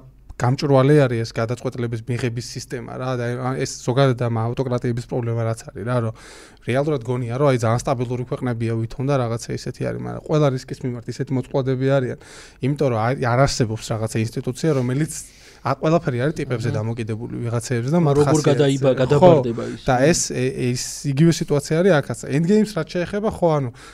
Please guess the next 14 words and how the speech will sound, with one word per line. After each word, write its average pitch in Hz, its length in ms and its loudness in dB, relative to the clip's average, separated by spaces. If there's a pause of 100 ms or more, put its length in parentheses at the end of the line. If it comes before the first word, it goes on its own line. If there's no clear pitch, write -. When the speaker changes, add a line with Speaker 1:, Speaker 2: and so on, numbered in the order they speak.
(220)
Speaker 1:
long 147 220 4
term-ში 165 480 2
და, 120 320 -2
პ-, 123 280 -10
მე, 123 520 -6
მე, 123 220 -2 (140)
მით-, 127 360 -2
აი, 131 200 2
რაღაცა 117 340 -2
ესე 127 180 -8
მოკლევადიან 135 680 0
და 123 120 -4
საშუალოვადიან 131 640 -4
პერსპექტივაში, 143 640 -4